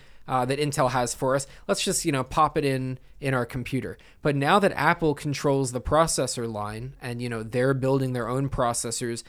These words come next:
they, you know, I don't think they, they, they're not gonna do the, the, these twice yearly upgrades because there's no need to. These processors are already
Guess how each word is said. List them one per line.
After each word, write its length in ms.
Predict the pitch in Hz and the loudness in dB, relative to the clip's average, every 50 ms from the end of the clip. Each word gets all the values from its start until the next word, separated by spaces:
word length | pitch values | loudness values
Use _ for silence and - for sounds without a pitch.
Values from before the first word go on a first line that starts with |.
| - - - - - - | -20 -20 -20 -20 -14 -6
they, 520 | 135 127 147 151 156 160 160 165 170 - - - - - - | 0 4 6 6 8 8 8 6 6 4 -2 -12 -20 -20 -20
you 280 | - - - - 185 170 | -20 -14 -2 0 2 4
know, 100 | 165 147 - | 4 2 2
I 120 | - 180 | 2 4
don't 160 | 208 233 226 | 4 4 4
think 160 | 233 226 202 - | 2 2 2 4
they, 160 | 196 180 175 | 4 4 4
they, 280 | 147 151 175 175 160 | 2 0 0 0 0
they're 120 | 151 175 185 | 0 -2 0
not 180 | 190 202 214 | 0 0 0
gonna 160 | 214 202 190 170 | 0 -2 -4 -4
do 400 | 143 123 180 202 196 185 170 156 | -4 -4 -4 -4 -2 -2 -2 -2
the, 280 | 147 156 156 147 135 | 0 0 0 0 0
the, 140 | 139 139 151 | -2 -2 -4
these 300 | 139 131 135 151 147 131 | -4 -4 -4 -4 -6 -6
twice 380 | - - - 170 180 - - - | -4 -2 0 2 2 2 0 0
yearly 320 | 131 143 160 156 151 170 | 0 2 2 2 2 0
upgrades 560 | - 147 160 - - 135 110 90 101 113 - | 0 -2 -4 -4 -6 -8 -6 -6 -8 -10 -10
because 300 | - 127 - 139 127 120 | -8 -6 -4 -4 -4 -2
there's 240 | 147 147 139 123 127 | 0 0 0 -2 -2
no 440 | 135 147 160 175 175 165 156 151 143 - - - - - - - - - | -2 0 2 2 4 2 2 0 -4 -8 -16 -20 -20 -20 -20 -18 -12 -6
need 380 | 123 131 139 147 165 156 139 | -4 -2 0 0 0 -2 -2
to. 280 | - - - 101 87 98 | -6 -6 -6 -6 -6 -6
These 200 | 117 127 123 - | -6 -6 -6 -6
processors 760 | - - 160 160 165 - - 180 151 - 151 147 143 135 - | -2 0 0 0 2 0 0 -2 -2 0 -2 -2 -2 -2 -2
are 180 | 123 120 107 - | -2 -2 0 2
already 640 | 135 143 151 160 147 143 139 135 131 131 127 | 4 6 6 6 6 6 4 4 2 0 -4